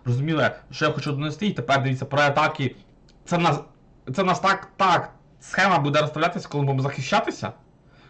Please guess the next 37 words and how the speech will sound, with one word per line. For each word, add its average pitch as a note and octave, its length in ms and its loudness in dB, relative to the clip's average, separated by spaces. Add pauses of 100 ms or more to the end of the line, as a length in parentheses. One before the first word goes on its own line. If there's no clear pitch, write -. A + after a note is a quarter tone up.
і B2+ 80 -6
коли F3+ 180 4
ми E3+ 100 4
будемо E3 200 2
атакувати. C#3 540 0 (120)
Бам! B2+ 360 2 (640)
Вінгери D3+ 400 4
у - 20 4
нас C#3+ 160 0
просто D3+ 280 -2
роз-, C#3+ 480 2
розійшлися, D3 640 0
і C3 60 0
виходить, C#3+ 440 0
у C#3+ 40 -2
нас C3+ 160 -2
в - 60 -16
центрі E3+ 340 0
чисто C#3+ 220 -4
два B2 420 0 (160)
плеймейкера, B2 720 2
Одегард B2+ 480 2
і B2 320 -2
Горецька. A2+ 480 -2 (1000)
Ці-, C3+ 220 0
це, C#3 420 4
ви B2 140 2
бачите, B2 300 0
як - 60 -10
наскільки A2+ 320 -6
вони A2 80 -4
широко - 340 -4
грають, C3+ 260 0
це G2+ 60 -4
охеренно. G#2+ 400 -6 (400)
Далі, B2 360 2 (400)
Хаверц. B2+ 600 0